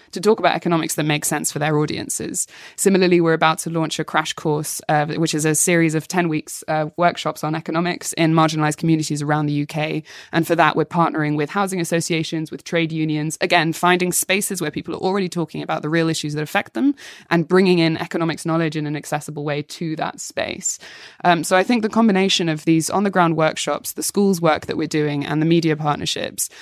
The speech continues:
will hopefully just be putting this subject into the places where people are already talking about the world around them and how they feel about it,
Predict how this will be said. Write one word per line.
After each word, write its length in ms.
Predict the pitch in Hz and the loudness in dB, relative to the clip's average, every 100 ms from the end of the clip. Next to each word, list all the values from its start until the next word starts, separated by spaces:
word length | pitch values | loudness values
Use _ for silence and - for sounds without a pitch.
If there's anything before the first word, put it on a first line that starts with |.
| - | -6
will 120 | 175 170 | 0 2
hopefully 400 | 180 - 180 165 | 2 2 0 0
just 180 | 165 | 0
be 80 | - | -4
putting 380 | 165 208 196 196 | -2 -2 0 2
this 140 | 175 | 2
subject 520 | - 165 160 156 165 - | 2 -2 -2 -4 -6 0
into 220 | 180 180 | 0 2
the 80 | 170 | -4
places 380 | 170 160 - 160 | 0 -2 -2 -4
where 100 | 151 | -4
people 240 | 165 160 | -2 -2
are 60 | 160 | -2
already 380 | - 214 208 190 | 0 2 2 0
talking 280 | 175 185 - | 0 -2 0
about 160 | 151 147 | -2 -2
the 80 | 151 | -2
world 220 | 151 151 | -2 -2
around 280 | 151 156 156 | -2 -2 -2
them 100 | 147 | -4
and 80 | |
how 120 | 151 151 | -4 -4
they 120 | 156 | -6
feel 240 | - 165 | -2 -2
about 300 | 180 185 202 | 0 0 0
it, 140 | 262 | -4